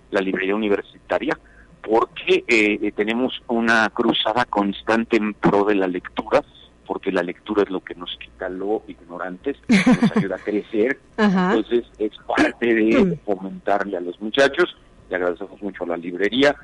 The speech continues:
Speaker 1: que da muy buen servicio y consigue todas las obras que uno no puede conseguir en otras librerías.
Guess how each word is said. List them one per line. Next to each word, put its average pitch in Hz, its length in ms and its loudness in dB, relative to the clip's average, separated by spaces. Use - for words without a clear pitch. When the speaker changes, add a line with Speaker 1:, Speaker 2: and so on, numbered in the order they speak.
Speaker 1:
que 113 320 2
da 92 120 0
muy 104 200 -2
buen 110 220 4
servicio 110 560 2
y 107 40 0
consigue 101 600 0
todas 98 220 4
las 90 180 0
obras 98 300 2
que 98 80 -2
uno 95 220 2
no 95 160 0
puede - 200 -2
conseguir 92 320 0
en 98 80 2
otras 95 260 0
librerías. 110 440 6